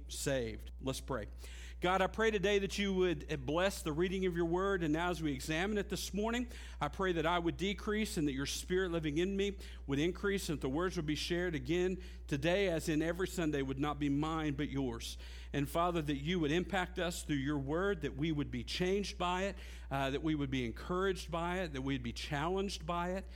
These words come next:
Uh, Father, that we would be convicted by it or even comforted by it. Father, you know exactly where we are this morning. You know exactly what we need to hear. And I pray that you would speak to us in the way that we need this morning is our prayer in Christ's name.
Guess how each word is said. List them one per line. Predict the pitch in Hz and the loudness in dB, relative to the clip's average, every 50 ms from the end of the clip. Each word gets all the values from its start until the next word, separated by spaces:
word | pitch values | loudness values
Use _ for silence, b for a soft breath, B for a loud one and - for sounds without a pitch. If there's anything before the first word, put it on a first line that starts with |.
| B B B B B | B B B B B
Uh, | 135 135 131 | -2 -2 -2
Father, | 127 - 156 147 165 170 170 | -2 0 0 0 2 2 0
that | 156 143 | 0 0
we | 151 147 147 | 2 2 2
would | 139 123 | 2 2
be | 123 127 | 0 -4
convicted | 120 - - 123 117 107 110 147 180 185 - - 196 190 185 180 170 - - | -4 -2 -4 -4 -2 -2 0 -2 -2 -2 -2 -2 -2 0 0 -2 -6 -8 -4
by | - 156 160 170 180 185 | -2 -2 0 0 0 -2
it | 175 | -2
or | 156 143 147 | -2 0 0
even | 147 170 - 165 156 | 0 0 0 0 -2
comforted | 151 - - - 220 220 214 - 151 123 117 107 - B B B B B B B - | -2 -4 -2 -2 -2 -2 -2 -4 -4 -4 -4 -6 -6 B B B B B B B -2
by | 127 123 120 | -2 0 0
it. | 117 113 - | -2 -4 -2
Father, | - 151 151 143 143 | 0 0 0 0 0
you | 143 139 165 202 | -2 -2 0 0
know | 196 180 180 175 165 147 | 2 2 2 2 2 0
exactly | 127 113 117 117 151 165 175 185 - - 190 190 | 0 -2 -2 0 2 2 2 0 -4 -4 -4 -4
where | 190 180 175 180 170 | -2 0 -2 -2 0
we | 170 170 160 | -2 -2 -2
are | 156 151 147 147 | 0 -2 -2 -4
this | 143 135 - - - | -4 -6 -6 -6 -4
morning. | 143 139 135 135 131 135 | -2 -2 -2 0 0 0
You | 135 131 | -2 0
know | 123 131 123 | -2 -2 -2
exactly | 120 113 107 - 135 135 143 156 - 156 151 | -4 -4 -4 -4 -2 -2 -2 -4 -4 -4 -4
what | 143 147 - | -4 -4 -4
we | - 147 143 | -2 -2 0
need | 147 143 139 | 0 0 -2
to | 143 143 | -2 -6
hear. | 123 117 113 110 113 B B B B B B B | -4 -4 -4 -6 -6 B B B B B B B
And | - 127 | -4 -2
I | 127 127 | -2 -2
pray | - - - 160 147 143 139 | -4 -6 -4 0 0 0 0
that | 127 131 - | -2 -4 -4
you | 131 135 127 | -4 -2 -2
would | 123 117 | -2 -4
speak | - - - 143 139 139 - | -6 -4 -2 -2 -2 -2 -4
to | 147 131 | -4 -4
us | 131 127 127 123 - - B B B B B B | -2 -2 -4 -6 -8 -10 B B B B B B
in | - 131 | -2 0
the | 135 123 | 0 0
way | 117 127 123 127 | 0 0 -2 0
that | 127 135 - | -2 -2 -2
we | 135 139 139 | 0 0 0
need | 131 120 120 117 120 | 0 0 -2 -2 -2
this | 123 120 - - | -6 -8 -6 -4
morning | 131 127 120 113 113 | -4 -2 -2 -2 -4
is | 117 113 | -4 -4
our | 123 117 | -6 -6
prayer | - - 123 120 113 | -6 -6 -6 -6 -6
in | 113 | -6
Christ's | - - 120 123 135 - - - | -6 -6 -4 -4 -4 -6 -6 -6
name. | 123 110 104 104 | -4 -4 -4 -6